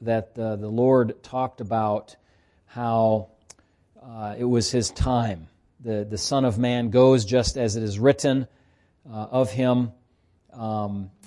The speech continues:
and it was the time for him to, uh,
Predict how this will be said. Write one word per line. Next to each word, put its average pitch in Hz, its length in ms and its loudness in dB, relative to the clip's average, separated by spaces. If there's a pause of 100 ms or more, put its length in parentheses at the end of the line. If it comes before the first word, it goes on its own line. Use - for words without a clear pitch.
(140)
and 113 160 -6
it 113 80 -8
was 110 260 -2
the 104 80 -12
time 127 540 -4
for 113 260 -6
him 113 540 -2
to, 104 500 -4 (600)
uh, 101 280 -16